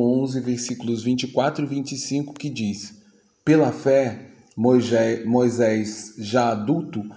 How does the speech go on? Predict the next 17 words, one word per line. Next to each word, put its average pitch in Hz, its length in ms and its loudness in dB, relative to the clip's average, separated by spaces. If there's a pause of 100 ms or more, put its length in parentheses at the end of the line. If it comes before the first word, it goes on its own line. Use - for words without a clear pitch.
(180)
recusou 147 580 2
ser 127 220 -2
chamado 123 580 0
de 110 140 -6
filho 175 440 -6
da 143 220 0
filha 180 400 -2
do 135 100 -4
faraó, 104 520 0 (420)
preferindo 123 640 2
ser 127 200 -2
maltratado 120 920 0
com 120 240 0
o 120 140 -4
povo 139 300 2
de 135 120 -2
Deus 117 540 -4